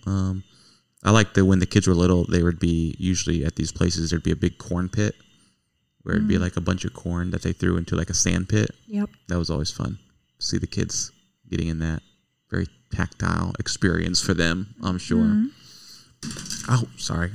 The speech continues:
Speaker 1: I just dropped that. I should put that down.
Speaker 2: What is your favorite thing about fall?
Speaker 1: That you like it.
Speaker 2: That
Speaker 1: My
Speaker 2: it
Speaker 1: f-,
Speaker 2: takes us into Christmas time? <laughs>
Speaker 1: my favorite thing about fall is the weather,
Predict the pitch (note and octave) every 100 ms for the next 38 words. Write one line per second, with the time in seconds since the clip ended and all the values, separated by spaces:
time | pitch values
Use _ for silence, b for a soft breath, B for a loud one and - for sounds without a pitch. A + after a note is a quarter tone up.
0 | - F2+ F2+ - - - - - - _
1 | _ _ - - - - b b b b
2 | b b b b b b _ _ _ _
3 | - - - A#2 D#2 - A#3 A#3 A3 G#3+
4 | A#3+ C4 G3 F3+ F#3 E3+ F3 - - E3+
5 | E3+ F#3+ b b b b b b b -
6 | G#2 F2+ B1+ G2 F2 D2+ - - B B
7 | B B B B B B _ _ _ _
8 | - B B G3+ B2 C#3 G3+ - G3 -
9 | F#3+ - G3+ - G#3 - A#3 A#3+ B3 B3+
10 | C3 D3+ F3 D3+ D3+ C3+ A#2 A#2+ A#2 A2
11 | G#2 F#2+ F#2+ G2 G2 A#2